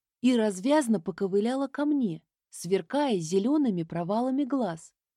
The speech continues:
Причем как-то совершенно нагло сверкая. "Мяу!"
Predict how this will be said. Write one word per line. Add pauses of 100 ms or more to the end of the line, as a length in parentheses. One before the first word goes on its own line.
(200)
Причем
как-то
совершенно
нагло
сверкая. (1000)
"Мяу!"